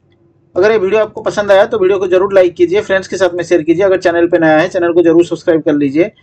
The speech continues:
Friends, अभी stock market में आईपीओ आ रहा है, एलआईसी का, काफ़ी सारा आईपीओ आ रहा है, या तो फिर stock market में आप investment करना चाहते हैं,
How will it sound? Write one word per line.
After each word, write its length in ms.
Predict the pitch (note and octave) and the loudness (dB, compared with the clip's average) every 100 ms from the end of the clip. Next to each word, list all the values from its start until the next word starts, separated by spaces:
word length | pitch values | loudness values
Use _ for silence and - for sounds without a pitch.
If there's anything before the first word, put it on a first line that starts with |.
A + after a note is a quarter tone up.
| _ _ _ - | _ _ _ -2
Friends, 240 | G3+ G#3 | -2 0
अभी 360 | G3+ G#3 G3 A3 | -2 0 -2 -2
stock 280 | - F3+ F#3+ | 0 -2 0
market 300 | F3+ F#3+ F#3 | -2 -2 -2
में 200 | G3 F#3+ | 0 0
आईपीओ 500 | G3 D#3+ D#3+ F#3+ F3+ | 2 0 0 2 2
आ 100 | E3+ | 4
रहा 120 | E3+ | 2
है, 80 | E3 | 2
एलआईसी 400 | D#3+ E3+ E3 D#3 | 2 2 0 0
का, 200 | F3+ G3+ - - | 2 2 -2 -2
काफ़ी 240 | F#3 G3+ | -2 -2
सारा 540 | G3+ G3 F#3 G#3 A#3 - | 0 2 2 -2 -6 -4
आईपीओ 320 | F#3 E3+ G3 | -2 0 2
आ 80 | F3+ | 2
रहा 120 | F3 | 2
है, 60 | G#3+ | 0
या 80 | G3+ | -2
तो 80 | F#3 | -6
फिर 100 | F#3 | -6
stock 280 | - F3+ F#3 | -2 -2 -2
market 260 | F3+ F#3 | -4 -2
में 80 | F#3 | -2
आप 120 | F#3 | -2
investment 460 | F3+ E3+ E3+ F#3 F3 | 0 0 0 -2 -2
करना 240 | F3 E3 E3 | -2 0 0
चाहते 300 | D3+ C#3+ D3+ | -2 -2 -4
हैं, 180 | G#3+ | -4